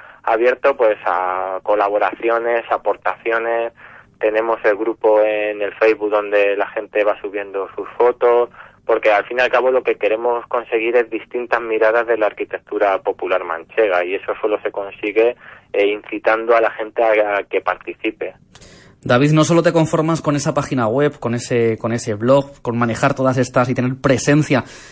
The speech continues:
Speaker 2: en, en la mayoría de redes sociales, de contar con un diccionario, tener casi doscientas entradas, una clasificación de la arquitectura popular, eh, con veintisiete etiquetas, sino que has dado un paso más, además también de esa música que escuchábamos, de esa lista de reproducción,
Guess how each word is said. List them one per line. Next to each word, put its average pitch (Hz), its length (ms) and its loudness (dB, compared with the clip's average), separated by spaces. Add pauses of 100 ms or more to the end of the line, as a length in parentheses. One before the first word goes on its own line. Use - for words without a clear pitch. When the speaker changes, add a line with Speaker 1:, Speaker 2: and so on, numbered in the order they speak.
(160)
Speaker 2:
en, 139 300 4
en 135 140 2
la 131 80 4
mayoría 135 500 4
de 139 120 4
redes 143 440 2
sociales, 170 760 2
de 147 100 0
contar 131 380 -2
con 135 160 0
un 151 100 2
diccionario, 160 920 2
tener 147 240 0
casi 143 240 0
doscientas 131 500 -2
entradas, 131 560 2
una 135 160 0
clasificación 127 800 -2
de 120 60 0
la 113 80 2
arquitectura 113 440 -4
popular, 120 380 0 (400)
eh, - 300 -2
con 139 180 2
veintisiete 143 560 4
etiquetas, 156 540 2 (260)
sino 156 260 2
que 156 100 2
has 156 100 4
dado 190 260 4
un 175 320 2
paso 170 400 2
más, 143 560 2
además 156 240 4
también 165 220 2
de 156 60 2
esa 151 140 0
música 147 460 0
que 131 60 0
escuchábamos, 127 560 -2
de 135 80 -4
esa 135 100 -4
lista 135 180 -2
de 147 100 6
reproducción, 147 580 0